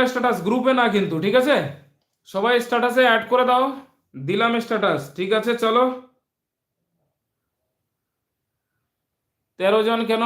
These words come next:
নয় জন, বুঝতে পারলাম না। কোনো টেকনিক্যাল ইস্যু হয়েছে, ঠিক আছে? আমি বুঝতে পারছি কোনো টেকনিক্যাল ইস্যু হয়েছে। আহ, আমি দিয়েছি, টেকনিক্যাল ইস্যু হয়েছে। শোনো না, তোমরা,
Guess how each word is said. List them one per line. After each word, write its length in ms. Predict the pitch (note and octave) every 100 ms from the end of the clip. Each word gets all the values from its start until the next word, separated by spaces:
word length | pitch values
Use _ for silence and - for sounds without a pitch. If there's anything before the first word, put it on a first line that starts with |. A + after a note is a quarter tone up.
| A#3
নয় 300 | G3 G3 G#3
জন, 200 | A3+ A#3 A3+
বুঝতে 220 | F#3+ G3
পারলাম 260 | F#3+ E3 C#3
না। 100 | C3 B2+ A3
কোনো 120 | B3+
টেকনিক্যাল 480 | A#3+ A#3+ B3+ C4 C4
ইস্যু 180 | B3+ C4
হয়েছে, 240 | A#3+ A#3 A#3
ঠিক 120 | B3
আছে? 180 | C4 D4+ - - _ _ _ _ _ _
আমি 200 | - A3
বুঝতে 280 | G#3 A3+ B3
পারছি 240 | A#3+ A#3+ B3+
কোনো 180 | A#3 A#3+
টেকনিক্যাল 460 | A3+ A3 A#3+ A#3+ A#3
ইস্যু 180 | A3+ G#3+
হয়েছে। 280 | G#3+ G#3+ C#4 D#4 - _ _ _ _ _ _ _ _ _ _ _ _
আহ, 680 | - - G1+ A#2 C3 C#3 C#3+ D3+ - _ _ _ _
আমি 300 | - C3 D3
দিয়েছি, 440 | C3 C3 C3 - G#2+ G2 - _ _ _ _ _ _ _ _ _ _ _ _ _ _ _ _ _ _ _ _ _ _ _ _ -
টেকনিক্যাল 360 | A3+ A#3+ B3+ B3+
ইস্যু 160 | A#3 A3
হয়েছে। 200 | F3 E3
শোনো 180 | A#3+ C4+
না, 140 | F3 - - _ _ _ G3+
তোমরা, 240 | A3